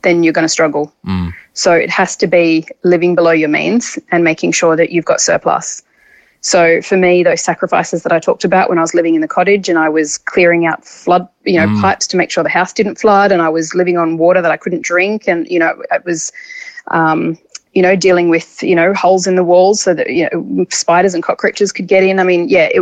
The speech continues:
Speaker 1: it was a bit of a sacrifice at the time, and I managed it somehow, but it meant that I could save. And, you know, I lived in that place for three years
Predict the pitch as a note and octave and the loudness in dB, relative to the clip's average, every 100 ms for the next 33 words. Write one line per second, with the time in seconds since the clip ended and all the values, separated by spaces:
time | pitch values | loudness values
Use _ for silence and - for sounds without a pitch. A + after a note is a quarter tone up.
0 | F3+ F#3+ A3 A3 G#3 F#3+ - G3+ G3+ F#3+ | 0 2 2 2 0 0 -2 -2 0 -2
1 | F3+ - F#3+ G3 G3 G#3+ F3 F3 F3 G3 | -2 -4 -4 -2 0 2 0 0 0 0
2 | G#3 - E3 - - F3+ F#3+ F3 D#3+ A#3 | -2 0 -2 -2 -4 -2 0 0 -2 -2
3 | A#3+ F3 E3+ - - - - F#3 F3+ F#3 | -2 0 -2 -4 -8 -4 -2 -2 -2 -2
4 | E3 E3+ - - D3+ D#3+ - _ _ _ | -2 -6 -8 -4 -2 -2 -8 _ _ _
5 | _ _ - F3 E3+ E3 - F3+ E3 F3+ | _ _ -4 -2 0 -2 -2 0 2 2
6 | F3+ F3 E3+ - E3+ - E3 - F3 E3 | 0 0 -2 -2 -4 -2 -6 -2 0 0
7 | E3+ G#3+ - | 0 0 -4